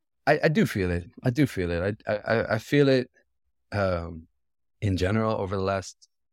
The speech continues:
you know, twenty years. I feel it, eh, you know, hi-, in a heightened way right now. Um, but it's obviously, right, not enough. I mean, political, pub-, public opinion doesn't translate into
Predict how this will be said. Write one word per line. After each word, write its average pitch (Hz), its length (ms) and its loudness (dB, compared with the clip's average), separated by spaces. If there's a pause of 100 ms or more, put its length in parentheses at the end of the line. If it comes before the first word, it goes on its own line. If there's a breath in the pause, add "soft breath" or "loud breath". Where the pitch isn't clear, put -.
(380)
you 95 120 -4
know, 85 140 -2 (720)
twenty 92 200 -2 (120)
years. 87 600 -6
I 90 80 -8
feel 87 320 -6
it, 82 220 -6 (840)
eh, 78 360 -14 (140)
you 85 120 -12
know, 78 260 -10
hi-, - 220 -8
in 98 80 0
a 85 120 -6
heightened 85 280 -6
way 85 140 -6
right 82 220 -6 (140)
now. 90 220 -6 (380)
Um, 76 280 -6 (960)
but 156 200 4
it's 151 120 2
obviously, 135 540 4
right, 107 220 2
not 104 200 0
enough. 101 400 0
I 95 60 -2
mean, 95 200 0
political, 92 600 -2 (1300)
pub-, 107 280 -2
public 92 300 -2
opinion 92 520 -4
doesn't 87 320 -6
translate 92 480 -4
into 85 180 -6